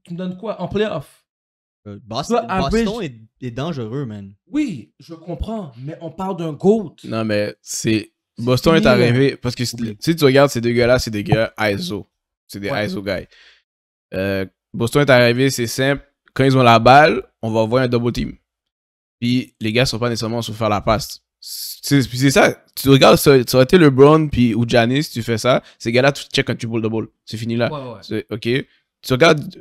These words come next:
Speaker 3: euh, K D, mais quoi, K D a, il y a eu une meilleure game par la passe cette, cette game, euh, cette game, la dernière
Speaker 1: Ouais,
Speaker 3: game.
Speaker 1: huit à six.
Speaker 3: Mais il y a comme cinq turnovers.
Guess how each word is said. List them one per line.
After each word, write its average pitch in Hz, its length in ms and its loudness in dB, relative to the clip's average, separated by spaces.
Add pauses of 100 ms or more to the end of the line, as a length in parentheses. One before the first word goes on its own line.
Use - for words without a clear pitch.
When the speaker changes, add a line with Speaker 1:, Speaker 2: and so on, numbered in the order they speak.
(120)
Speaker 3:
euh, 123 200 -12
K 131 220 0
D, 143 200 -2
mais 123 100 -2
quoi, 147 120 0
K 135 140 -8
D 123 160 0
a, 120 140 2
il 110 140 -2
y 110 40 -2
a 110 80 0
eu 120 40 0
une 120 80 -2
meilleure 120 240 -2
game 117 280 -2
par 110 180 -2
la 101 120 0
passe 113 200 0
cette, 101 200 -6
cette 104 240 -4
game, 101 400 -4
euh, 98 220 -2
cette 110 160 -10
game, 95 180 -6
la 98 140 -4
dernière 101 240 -4
Speaker 1:
Ouais, 98 80 -4
Speaker 3:
game. 143 200 2
Speaker 1:
huit 139 140 -6
à 131 80 -8
six. - 340 -14
Speaker 3:
Mais 120 360 4 (600)
il 110 100 -8
y 110 60 0
a 104 60 0
comme 107 220 -4
cinq 139 240 -4
turnovers. 127 480 0